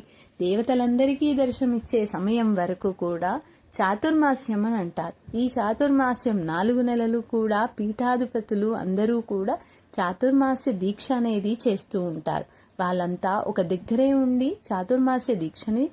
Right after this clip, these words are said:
చేస్తూ ఉంటారు, స్వామివారి ఆరాధన అనేది చేస్తూ ఉంటారు. ఈ చాతుర్మాస్యంలో ఊరు కదలకూడదు అనే నియమంతో పీఠాధిపతులంతా కూడా ఒక దగ్గర ఉండి చేస్తారు. అయితే ఈ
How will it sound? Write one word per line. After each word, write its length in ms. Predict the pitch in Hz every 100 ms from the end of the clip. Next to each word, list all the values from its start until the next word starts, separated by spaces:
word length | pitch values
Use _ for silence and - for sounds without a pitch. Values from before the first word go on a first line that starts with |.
| 214
చేస్తూ 320 | 190 - 220
ఉంటారు, 460 | 214 208 208 208 302
స్వామివారి 760 | - 190 185 202 202 196 190 175
ఆరాధన 540 | 165 196 214 214 202
అనేది 340 | 185 175 220 269 220
చేస్తూ 320 | 185 - 160
ఉంటారు. 420 | 160 156 80 - - _ - - 262
ఈ 140 | 285 285
చాతుర్మాస్యంలో 1000 | 254 254 277 269 254 - 233 233 240 233 240
ఊరు 240 | 240 269
కదలకూడదు 760 | 262 196 196 196 208 196 180
అనే 340 | 190 - 180 175
నియమంతో 720 | 170 196 233 240 220 269 320 - 196
పీఠాధిపతులంతా 960 | 185 220 240 254 247 226 220 214 214
కూడా 340 | 208 208 196 294
ఒక 200 | 226 196
దగ్గర 340 | 170 175 196
ఉండి 260 | 185 175 269 247
చేస్తారు. 380 | 165 - 156 - - - - -
అయితే 340 | 277 277 285
ఈ 180 | 294